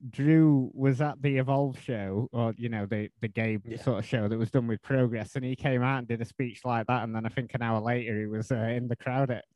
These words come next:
Speaker 1: TakeOver on <laughs> camera, and I was like, "That's hilarious. He's just come on here saying what a great promotion this is, but now I'm off to, uh,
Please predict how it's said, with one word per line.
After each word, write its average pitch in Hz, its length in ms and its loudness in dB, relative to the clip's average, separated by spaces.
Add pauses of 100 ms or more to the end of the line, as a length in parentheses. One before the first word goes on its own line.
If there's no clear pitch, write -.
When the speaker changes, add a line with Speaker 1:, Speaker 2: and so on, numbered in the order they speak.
Speaker 1:
TakeOver 113 640 -2 (260)
on 143 160 4
<laughs> - 100 -6
camera, 175 380 4
and 185 180 2
I 170 60 4
was 160 180 0
like, 151 220 -2
"That's 165 220 -4
hilarious. 160 440 -2
He's 139 140 -4
just 147 200 -4
come 139 120 -4
on 135 160 -2
here 139 260 0 (300)
saying 139 300 0
what 135 100 2
a 151 60 4
great 139 260 2
promotion 139 540 -4
this 131 160 -4
is, 113 140 -4
but 117 200 -2
now 120 160 -2
I'm 123 100 -2
off 117 200 -6
to, 120 160 0
uh, 120 160 0